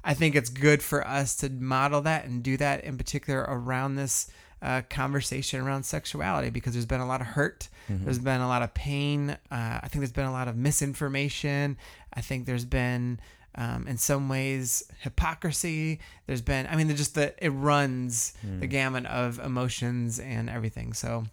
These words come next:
Speaker 2: Yeah, yeah, and I think <clears throat> there's been a lot. I, I think the reason it's so volatile is there's been a lot of hurt.
Speaker 1: Yeah.
Speaker 2: There's been,
Speaker 1: Yeah,
Speaker 2: you know,
Speaker 1: absolutely.
Speaker 2: there's obviously been big overarching hurt, um, of, you know, gay people, um, just being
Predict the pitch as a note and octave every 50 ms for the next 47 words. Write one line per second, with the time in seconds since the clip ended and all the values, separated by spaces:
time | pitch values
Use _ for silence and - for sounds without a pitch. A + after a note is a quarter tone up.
0 | - - F3+ G3 D#3 F#2 E2 F2+ - - C3+ C3 A2 A2 G#2+ A2+ - - C#3+ C3+
1 | - - - - - - - - - - - - - - - B2 C#3 A#2+ C#3 C#3
2 | A#2 A2+ C#3 C#3+ C#3+ C3 A#2+ A#2 A2+ A2+ A2 - - A#2 - - - - - -
3 | C#3+ C#3 C3 A#2+ A2+ A2+ A2+ A2+ G#2 - - A2 G2 F#2+ F#2+ B2 D3+ C#3+ A#2 G#2+
4 | G#2+ G2 G#2 G#2+ G#2 G2+ G2 - G2+ G2+ G2+ G2+ G2 G2 G2+ F#2+ F2+ - - B2
5 | B2 - - _ _ _ - C3 A#2 F#2+ F#2+ G2 G2 F#2+ F#2 F2+ F#2 F2+ E2+ D#2+
6 | A#2+ - G2+ F#2+ F2+ F2 E2 E2 E2+ F2 C2+ F#2+ G#2+ G2+ F#2 G2 F#2+ G2+ G#2 G#2
7 | - - G2+ F2+ D#2+ F#2 F2+ F2 E2+ E2 F#2 G#2 G#2 G#2 G2 F2 E2 - F2+ G2
8 | F#2 F#2+ F#2 C#2+ E2+ F2 F2 - - F#2 F2 E2 - - F#2+ F2+ G2 - - -
9 | - D#2 F2 F2 F2 E2+ E2+ E2 D#2+ D#2 D#2+ C#2 - - _ - E2+ E2+ E2 E2
10 | E2 D#2+ D#2+ E2+ - - - - _ - F2 E2 E2 D#2+ D2+ - - D#2+ E2 -
11 | F2+ F2 - - E2+ E2+ E2 D#2+ E2 - - - - - - - - - - -
12 | F2 F2 F2 E2+ E2+ E2 E2 D#2 - - - - F2+ - - E2 F2 F2 F2 F2
13 | F2 D#2+